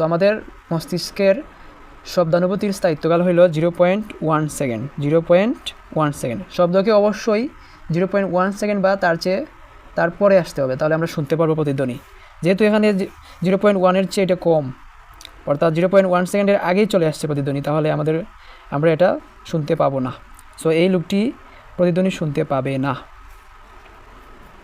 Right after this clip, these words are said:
যদি জিরো পয়েন্ট ওয়ান সেকেন্ডের পরে আসতো শব্দটা, এই মানটা, তাহলে প্রতিধ্বনি শুনতে পারতো।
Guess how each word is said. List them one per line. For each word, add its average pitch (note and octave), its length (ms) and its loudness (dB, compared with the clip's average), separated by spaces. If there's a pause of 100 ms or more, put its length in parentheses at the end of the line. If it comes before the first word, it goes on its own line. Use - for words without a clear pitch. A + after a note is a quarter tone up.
(1080)
যদি D#3+ 220 0
জিরো G#3+ 180 2
পয়েন্ট A3 240 0
ওয়ান F#3 140 0 (100)
সেকেন্ডের G#3 400 0 (120)
পরে A3 240 4
আসতো G3+ 240 -4 (340)
শব্দটা, D#3+ 360 -2 (260)
এই D#3 120 -2
মানটা, D#3 280 -4 (500)
তাহলে D#3 260 0 (140)
প্রতিধ্বনি D#3+ 440 -2
শুনতে C#3 260 -4
পারতো। - 260 -4